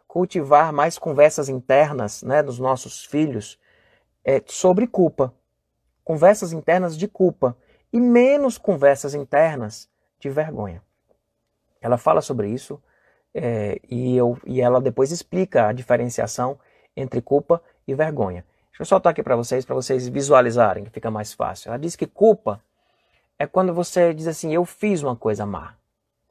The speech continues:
A vergonha, ela diz, "Eu sou má." A culpa, ela, ela é, ela é um,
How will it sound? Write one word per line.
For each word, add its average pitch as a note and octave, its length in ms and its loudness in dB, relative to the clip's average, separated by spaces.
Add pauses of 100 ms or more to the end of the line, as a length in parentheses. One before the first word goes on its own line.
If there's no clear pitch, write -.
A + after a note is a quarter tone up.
(520)
A E3 100 2
vergonha, F3 840 2 (360)
ela E3 340 -2 (1800)
diz, F3 180 2
"Eu F#3 100 4
sou F3+ 440 4
má." G2 340 -6 (1500)
A D#3 100 2
culpa, G#3 560 -2 (280)
ela, F3+ 420 4
ela F#3 220 6
é, F#3 200 6
ela F3+ 240 4
é G3 100 6
um, G3 320 0